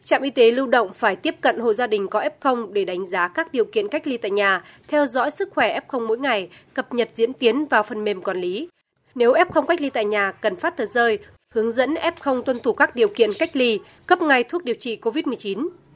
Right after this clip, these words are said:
Khi F không có các dấu hiệu chuyển nặng, cơ sở quản lý người nhiễm covid mười chín chịu trách nhiệm hướng dẫn, xử trí cấp cứu cho người bệnh, đồng thời liên hệ tổ phản ứng nhanh cấp xã, cấp huyện để được hỗ trợ xử trí cấp cứu và chuyển người bệnh đến bệnh viện gần nhất, thực hiện xét nghiệm tại nhà F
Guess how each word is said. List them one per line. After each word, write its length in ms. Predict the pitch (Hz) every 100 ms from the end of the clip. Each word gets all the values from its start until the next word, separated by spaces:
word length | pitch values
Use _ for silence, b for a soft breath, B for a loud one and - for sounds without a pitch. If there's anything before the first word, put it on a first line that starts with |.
| B B -
Khi 120 | 320
F 80 | 349
không 280 | - 302 254
có 120 | 226
các 200 | 359 349
dấu 140 | 247
hiệu 200 | 269 269
chuyển 200 | - 196
nặng, 180 | 214 226 - B B
cơ 120 | - 330
sở 160 | 269
quản 180 | 220 202
lý 120 | 202
người 180 | 269 269
nhiễm 260 | 214 247 285
covid 260 | 269 339
mười 100 | 262
chín 300 | 226 214 220
chịu 160 | 269 247
trách 180 | - 349
nhiệm 180 | 262 214
hướng 140 | 208
dẫn, 260 | 240 262 349 -
xử 180 | - 202
trí 220 | - 196
cấp 140 | 202 -
cứu 200 | 214 226
cho 120 | 277
người 120 | 240
bệnh, 200 | 196 214 175 B B
đồng 140 | - 262
thời 180 | 285 254
liên 160 | 294
hệ 140 | 302 220
tổ 180 | 240
phản 180 | 202 202
ứng 200 | 180 208
nhanh 160 | 247 240
cấp 140 | 330
xã, 280 | - 262 262
cấp 180 | 285 370
huyện 200 | 285 247 - B _
để 180 | 240 208
được 220 | 220 -
hỗ 140 | 262
trợ 200 | 277 247
xử 200 | 233 220 185
trí 120 | 202
cấp 180 | 196 339 -
cứu 240 | 208 285 _
và 160 | 240 214
chuyển 240 | 226 202
người 120 | 214
bệnh 240 | 202 196 190
đến 220 | 190 254
bệnh 160 | 269
viện 160 | 180 190
gần 200 | 185 180
nhất, 200 | 269 - b b b -
thực 140 | 294
hiện 160 | 302 240
xét 180 | 370
nghiệm 160 | 320 247
tại 140 | 233
nhà 200 | 214 202
F 100 | 226